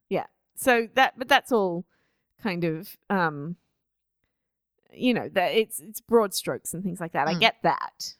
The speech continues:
Speaker 1: but she gets a lot more to do than he does. He's just
Speaker 2: Mm.
Speaker 1: asleep on his desk at work. <laughs> Um, like
Speaker 2: <laughs> Well, <laughs> because he's watched porn.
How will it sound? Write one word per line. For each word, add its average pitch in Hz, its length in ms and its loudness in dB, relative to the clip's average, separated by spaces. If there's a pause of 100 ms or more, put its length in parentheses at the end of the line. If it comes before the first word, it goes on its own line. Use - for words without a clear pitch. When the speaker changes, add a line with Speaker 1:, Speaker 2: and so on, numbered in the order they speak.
(460)
Speaker 1:
but 190 200 -4
she - 180 0
gets 214 240 2
a 214 60 0
lot 185 180 0
more 180 160 -2
to - 120 -10
do 180 320 -4
than 147 160 -6
he 190 140 -10
does. - 440 -16
He's 208 140 -10
just 202 180 0
Speaker 2:
Mm. 165 40 -8
Speaker 1:
asleep 180 360 -6
on 151 80 -2
his 160 100 -8
desk - 320 -4
at - 100 -14
work. - 420 -4 (420)
<laughs> - 200 -6
Um, 208 320 2 (680)
like 156 220 -4
Speaker 2:
<laughs> 135 100 2
Well, 214 320 4 (100)
<laughs> - 1080 -4
because 196 320 2
he's 165 140 -12
watched - 260 -8
porn. 151 380 -6